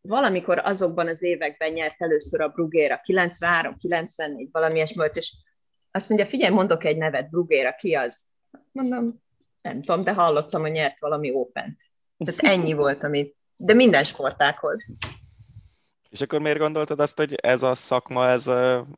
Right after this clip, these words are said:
Speaker 2: vonz téged? Itt azért, ö, akik bekerülnek, akár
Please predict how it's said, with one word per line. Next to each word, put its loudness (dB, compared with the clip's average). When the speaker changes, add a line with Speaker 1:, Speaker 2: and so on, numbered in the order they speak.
Speaker 2:
vonz -2
téged? 0
Itt -2
azért, 2
ö, 4
akik -4
bekerülnek, 0
akár 0